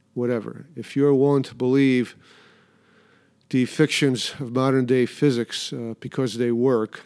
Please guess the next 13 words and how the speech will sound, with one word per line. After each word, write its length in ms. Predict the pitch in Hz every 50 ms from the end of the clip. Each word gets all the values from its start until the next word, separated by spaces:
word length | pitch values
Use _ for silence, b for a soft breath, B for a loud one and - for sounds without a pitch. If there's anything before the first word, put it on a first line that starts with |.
| -
you 320 | 196 180 139 123 120 120 123
have 120 | 123 113
no 200 | 120 131 139 143
basis 440 | 127 131 131 135 131 - - 123 -
to 120 | - - 123
logically 480 | 120 120 123 131 117 123 - - 131
ridicule 680 | 120 117 120 131 127 120 - - - 120 117 117 117 113 - _ b b b b b b b b b b b b b b b b b b _
theological 600 | - 139 135 135 131 131 131 123 120 123 - 120
concepts 560 | - - 131 131 127 120 - - 131 110 -
such 180 | - - 110 -
as 80 | 117 -
the 100 | - 107
Trinity 580 | - - - 156 151 135 110 107 107 107 -